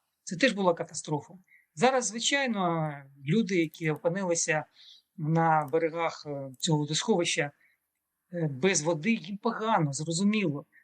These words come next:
Тому що людина, створивши це водосховище, е,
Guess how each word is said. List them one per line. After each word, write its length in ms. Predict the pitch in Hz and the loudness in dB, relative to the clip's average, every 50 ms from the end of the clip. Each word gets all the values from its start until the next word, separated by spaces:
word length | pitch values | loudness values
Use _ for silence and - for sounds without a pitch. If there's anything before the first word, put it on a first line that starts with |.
| _ _ _ | _ _ _
Тому 240 | - 190 202 220 214 | 0 2 4 4 4
що 160 | - - 196 | 4 2 0
людина, 560 | 196 180 151 139 160 151 147 156 175 196 220 - _ _ _ _ - | -2 -2 0 2 2 2 4 2 2 0 0 -4 _ _ _ _ -4
створивши 500 | - - - 185 190 208 220 - - 160 | -2 2 4 4 4 4 2 -2 -2 -6
це 100 | - 190 | -4 -2
водосховище, 720 | 175 175 170 175 - - 165 147 135 143 147 - - - | 0 0 0 -2 -2 -2 -2 -4 -2 0 2 2 2 2
е, 60 | 202 | 0